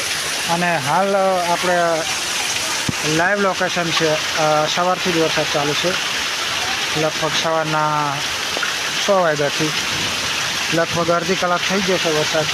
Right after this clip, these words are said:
અ, પડતા. તો મિત્રો,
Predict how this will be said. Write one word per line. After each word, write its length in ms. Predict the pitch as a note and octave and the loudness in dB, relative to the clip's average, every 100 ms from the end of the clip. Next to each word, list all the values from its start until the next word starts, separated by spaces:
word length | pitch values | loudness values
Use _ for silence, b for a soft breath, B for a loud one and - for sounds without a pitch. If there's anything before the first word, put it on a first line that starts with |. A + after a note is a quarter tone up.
| D#3 | 0
અ, 80 | D3+ D3 C#3 | 0 0 0
પડતા. 320 | D3+ C3+ D#3 D#3 - - - - - - - - | -2 0 0 0 -2 -4 -4 -4 -4 -4 -4 0
તો 100 | D#3+ D#3 D#3+ D#3+ D#3 D3+ C#3 D#3+ | 2 4 4 4 4 2 0 -2
મિત્રો, 440 | D#3 D#3+ E3 D#3 | -2 0 2 2